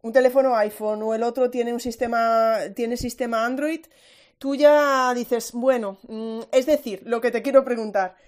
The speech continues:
¿hay uno, un sistema que sea más accesible que otro o que tenga más apps que, que, que el otro en cuanto a accesibilidad?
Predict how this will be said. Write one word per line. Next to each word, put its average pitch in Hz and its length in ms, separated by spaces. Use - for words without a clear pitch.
¿hay 330 480
uno, 302 400
un 320 140
sistema 302 500
que 285 100
sea 277 320
más 269 300
accesible 269 580
que 240 120
otro 247 460
o 233 100
que 233 120
tenga 247 580
más 247 360
apps 247 280
que, 233 520
que, 226 400
que 240 100
el 226 80
otro 240 440
en 233 140
cuanto 226 380
a 220 120
accesibilidad? 220 840